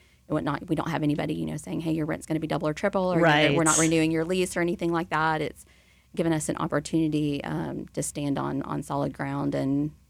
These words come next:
Speaker 1: um,
Speaker 2: Yeah,
Speaker 1: do
Speaker 2: and it's a
Speaker 1: great things.
Speaker 2: beautiful building, and
Speaker 1: Thank
Speaker 2: you
Speaker 1: you.
Speaker 2: guys have really done a great job of preserving it. It's historic, historic building
Speaker 1: Mm-hmm.
Speaker 2: right there in downtown Bartow. So, yeah, really, really beautiful location. So that's interesting that you just bu-, you just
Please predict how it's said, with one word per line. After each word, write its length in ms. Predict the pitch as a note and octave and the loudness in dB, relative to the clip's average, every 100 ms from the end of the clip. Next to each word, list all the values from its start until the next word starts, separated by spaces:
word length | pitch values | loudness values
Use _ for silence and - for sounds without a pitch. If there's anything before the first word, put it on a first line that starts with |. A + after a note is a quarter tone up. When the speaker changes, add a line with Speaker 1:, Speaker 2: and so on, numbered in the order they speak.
| - | -14
Speaker 1:
um, 500 | E3+ F#3+ - - F#3 _ _ _ | -12 -12 -14 -14 -14 _ _ _
Speaker 2:
Yeah, 220 | - A3+ D4+ | 2 4 4
Speaker 1:
do 60 | - | 4
Speaker 2:
and 80 | G#3 | 4
it's 140 | A3+ | 6
a 40 | G3+ | 2
Speaker 1:
great 60 | |
things. 60 | F3 | 2
Speaker 2:
beautiful 500 | E3+ B3 B3 - E3+ | 4 4 2 2 2
building, 580 | D#3 F3 E3+ D#3 B2+ A2+ | 4 2 4 2 0 0
and 120 | B2 - | -2 0
Speaker 1:
Thank 160 | D#3 D#3+ | 2 2
Speaker 2:
you 60 | |
Speaker 1:
you. 40 | E3+ | 4
Speaker 2:
guys 240 | F3+ D#3 | 4 4
have 120 | D3+ | 2
really 180 | D#3 D3+ | 2 2
done 140 | D3 C#3+ | 4 2
a 60 | |
great 220 | C3+ D3 | 2 0
job 240 | C3 C3+ C#3 | 2 0 0
of 160 | C#3 - | -4 -2
preserving 460 | D#3+ C#3+ C#3+ C#3+ | 0 2 2 2
it. 80 | C#3 | 2
It's 120 | C#3 | 0
historic, 640 | C#3+ - D#3 C#3+ C#3+ D3 - - - | 0 0 0 2 2 -2 -10 -20 -10
historic 400 | - - E3 C#3+ | -4 0 2 2
building 400 | D#3 C#3 D3 C#3+ C#3+ | 2 2 2 2 0
Speaker 1:
Mm-hmm. 80 | D3+ | 0
Speaker 2:
right 160 | D3 | -2
there 180 | C#3+ C#3 | 0 2
in 220 | C#3 C#3+ C#3 | 2 2 2
downtown 640 | C#3 C#3 D#3 C3+ C#3 C#3+ - | 2 0 0 0 0 -2 2
Bartow. 500 | D3 C#3 D#3 C3+ D3 | 2 2 0 0 0
So, 400 | - D#3 C3 C3+ - - - - | 2 2 2 0 -6 -18 -20 -2
yeah, 180 | C#3+ C3 | 0 2
really, 320 | D3 E3+ D3+ | 2 4 2
really 240 | C#3+ C#3+ C#3 | 2 0 0
beautiful 320 | C#3+ C#3 C#3+ | 0 0 0
location. 460 | C3+ - D3 D#3 D3+ | -2 0 0 0 2
So 100 | G3+ | 4
that's 200 | G#3 - | 4 4
interesting 500 | C4+ F4+ - G3+ G3 | 4 4 4 4 6
that 240 | F3+ F3 | 6 6
you 160 | F#3 F#3 | 2 2
just 240 | F#3+ F3 | 2 2
bu-, 80 | F3+ | -2
you 180 | - F3+ | 0 0
just 360 | F3+ F#3+ - | 2 0 0